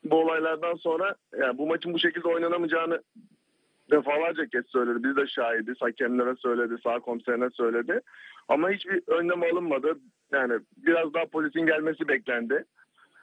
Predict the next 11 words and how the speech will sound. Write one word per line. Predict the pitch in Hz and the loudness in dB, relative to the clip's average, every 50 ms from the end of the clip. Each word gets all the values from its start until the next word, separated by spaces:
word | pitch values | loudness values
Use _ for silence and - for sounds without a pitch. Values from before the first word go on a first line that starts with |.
| - _ - | -6 _ 2
Yani | 135 131 135 131 | 2 2 2 0
belliydi | 175 180 175 175 170 151 143 139 | 0 0 0 0 0 0 0 0
zaten. | 156 151 147 - 156 143 - | 0 0 0 -2 -4 -6 -4
İlk | - 190 - - | -6 -6 -4 0
başta | - 175 175 165 - 180 | 0 0 0 -2 -2 -2
Beşiktaş | 165 170 160 - - 170 165 - | -2 -2 -2 -2 -4 -4 -2 -2
taraftarı | 175 165 160 156 - - 156 156 156 147 151 - - _ _ _ _ _ _ _ _ _ _ _ - - | -2 -2 -2 -4 -4 -2 -2 0 0 0 0 -2 -4 _ _ _ _ _ _ _ _ _ _ _ -4 0
salona | - 160 160 165 170 170 170 | 2 4 4 4 2 0 -2
küfür | - - 147 160 175 | -4 -4 -2 0 0
ederek | 175 175 185 185 185 180 - | 2 2 0 -2 -2 -4 -6
girdi. | 185 185 180 175 190 208 247 | -4 -4 0 2 2 0 0